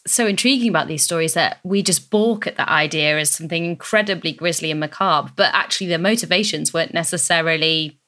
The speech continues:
macabre in themselves. If we're talking about books made from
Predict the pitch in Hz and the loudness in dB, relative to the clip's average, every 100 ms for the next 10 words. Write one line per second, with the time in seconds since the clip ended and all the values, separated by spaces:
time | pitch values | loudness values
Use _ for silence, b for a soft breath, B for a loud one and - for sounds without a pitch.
0 | _ 175 - 180 165 156 147 - 180 170 | _ -8 0 2 2 -2 -2 2 2 2
1 | 147 - - B B B _ 208 214 254 | 0 -6 -10 B B B _ -2 2 2
2 | 285 269 247 202 175 160 185 - - 170 | 2 2 2 2 2 2 -2 0 0 2
3 | 160 156 - 160 156 | 0 -2 0 0 -2